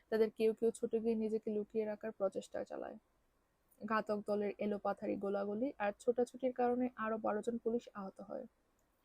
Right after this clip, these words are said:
ওই সময় কর্তব্যরত প্রেসিডেন্টের গার্ড রেজিমেন্টের সৈন্যরাও ত্র-, তন্দ্রাচ্ছন্ন ছিল। যে দুজন সৈন্য প্রেসিডেন্টের কক্ষের সামনে পাহারারত থাকার কথা, তাদের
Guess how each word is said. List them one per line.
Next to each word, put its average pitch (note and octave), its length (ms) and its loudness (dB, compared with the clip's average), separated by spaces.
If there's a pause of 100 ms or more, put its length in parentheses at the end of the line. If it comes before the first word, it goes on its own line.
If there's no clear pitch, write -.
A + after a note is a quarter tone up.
(360)
ওই C#4 120 10
সময় D4+ 260 4
কর্তব্যরত C4 680 8
প্রেসিডেন্টের A#3+ 680 6
গার্ড G#3 380 4
রেজিমেন্টের B3 540 6
সৈন্যরাও A3+ 560 2 (120)
ত্র-, G#3+ 180 2 (220)
তন্দ্রাচ্ছন্ন A#3 760 -2
ছিল। - 340 -8 (640)
যে G#3+ 140 2
দুজন G3 360 0
সৈন্য G3+ 300 -6
প্রেসিডেন্টের G3+ 640 -4
কক্ষের G3+ 300 0
সামনে B3 300 -2
পাহারারত A3+ 680 -4
থাকার B3 420 -2
কথা, A#3+ 400 -2 (640)
তাদের C4 240 12